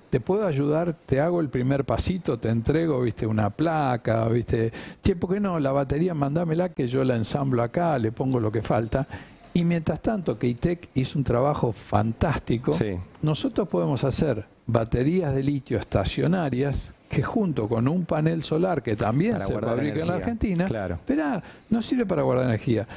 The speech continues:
Speaker 1: sirve para un campo que tiene un puestero, sirve para una escuela de campo que no tiene luz. Hasta sirve para alguien que dice, "Che, yo quiero calentar mi pileta de manera ecológica". Perfecto, batería estacionaria, panel solar,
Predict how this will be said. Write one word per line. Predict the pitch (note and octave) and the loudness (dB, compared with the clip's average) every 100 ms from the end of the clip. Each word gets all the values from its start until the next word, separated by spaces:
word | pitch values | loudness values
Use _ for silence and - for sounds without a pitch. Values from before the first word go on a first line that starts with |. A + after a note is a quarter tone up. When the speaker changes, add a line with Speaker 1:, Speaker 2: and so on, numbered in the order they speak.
| - | -8
Speaker 1:
sirve | - - G3+ F#3+ | -2 0 0 -2
para | D#3+ B2+ A2 A2 - | 0 2 2 0 0
un | F3+ | -2
campo | E3+ A3 B3 G#3 E3 | 2 0 0 -2 -2
que | C3+ | -2
tiene | D3+ D3+ | 0 0
un | C#3+ | 0
puestero, | C#3 B2+ - A#2 G#2+ G2 | 0 0 2 2 2 0
sirve | F3+ G3+ G3 | 0 0 0
para | E3 | 0
una | D#3+ D3 | 0 0
escuela | - - G3+ G#3 F3 | -2 -2 0 0 0
de | C3+ | 0
campo | - F3 F#3+ F#3 | 0 -2 0 0
que | D3 | 0
no | C3+ B2 | 0 0
tiene | C3+ C3 | 2 2
luz. | A#2+ G#2+ - - - - - | 2 0 -4 -14 -20 -12 -2
Hasta | E3 - E3 | -2 0 0
sirve | - A#3 B3 A3 | 0 0 0 0
para | E3 C#3+ D#3 | 0 0 0
alguien | G3 G3 D#3 | 0 -2 0
que | D#3 | 0
dice, | D#3 D#3 E3+ D#3+ | 0 0 -2 -2
"Che, | - F#3 | -2 -2
yo | E3 G3 | -2 -4
quiero | E3+ G#3 F3 | -2 -2 0
calentar | C#3+ C#3 C3 D#3+ D#3+ | 0 0 0 0 2
mi | D3 C#3 B2+ A#2 C3+ B2 | 2 4 4 2 2 2
pileta | C#3+ C#3 F3 F#3+ F3+ | 0 0 0 0 0
de | C#3+ B2+ | 0 0
manera | B2+ C#3+ D3 | 0 0 0
ecológica". | C3 B2+ A2+ - E3 F3+ | 0 0 0 0 -2 0
Perfecto, | A#3 A#3 A#3 F3 - B2 | 0 0 0 -2 0 2
batería | C3+ C3 D#3+ G#3 | 2 2 0 0
estacionaria, | D#3 B2+ - C3+ C3+ A#2 A#2 | 0 0 0 0 2 2 2
panel | A#2 F3+ A3+ | 2 0 -2
solar, | - E3+ G#3+ A#3+ | -2 0 0 -2